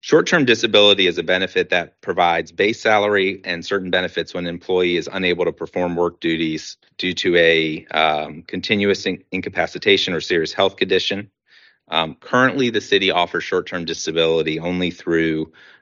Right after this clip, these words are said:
as a voluntary add-on through aflac, which is paid a hundred percent by employees.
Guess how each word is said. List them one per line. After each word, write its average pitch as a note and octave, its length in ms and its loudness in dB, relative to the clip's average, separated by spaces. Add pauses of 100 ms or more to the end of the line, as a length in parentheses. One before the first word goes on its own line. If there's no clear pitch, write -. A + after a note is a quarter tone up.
as E2 100 -6
a E2+ 60 -2
voluntary E2+ 680 2
add-on D#2 440 -2
through D#2+ 220 -4
aflac, - 580 -10 (140)
which F2+ 200 -6
is D#2+ 60 -10
paid - 180 -2
a D#2+ 80 -4
hundred E2+ 160 -4
percent D#2 300 -8
by D2+ 160 -6
employees. C#2+ 640 -8